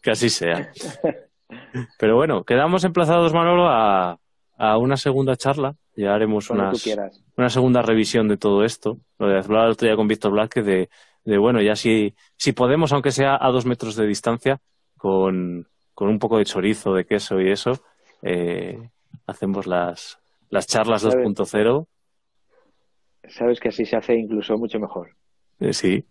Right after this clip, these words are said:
Speaker 2: Rodeado
Speaker 1: Así.
Speaker 2: de, de nuestros productos también tradicionales.
Speaker 1: Sí, sí, sí, claro, claro.
Speaker 2: Tan
Speaker 1: No.
Speaker 2: ricos en Zamora, en Salamanca y en cualquier sitio hay productos tradicionales buenísimos.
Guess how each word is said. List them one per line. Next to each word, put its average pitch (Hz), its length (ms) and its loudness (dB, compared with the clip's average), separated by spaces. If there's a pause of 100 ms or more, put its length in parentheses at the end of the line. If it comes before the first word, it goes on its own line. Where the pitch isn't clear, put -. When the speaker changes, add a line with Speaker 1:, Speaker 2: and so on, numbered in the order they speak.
(160)
Speaker 2:
Rodeado 120 360 2
Speaker 1:
Así. 120 280 2
Speaker 2:
de, 113 420 0
de 120 300 0
nuestros 135 500 -4
productos 131 440 -2
también 120 260 -6
tradicionales. 113 760 -8 (400)
Speaker 1:
Sí, 143 180 2
sí, 135 100 6
sí, 127 180 4
claro, 120 220 4
claro. 104 360 2
Speaker 2:
Tan 120 220 -10
Speaker 1:
No. 113 60 -4
Speaker 2:
ricos 123 380 0
en 120 100 -4
Zamora, 117 360 -4
en 110 60 -6
Salamanca 113 500 -4
y 113 40 0
en 107 100 -2
cualquier 104 340 -2
sitio 110 300 -4
hay 104 60 -2
productos 107 340 -4
tradicionales 104 480 -10
buenísimos. 117 640 -10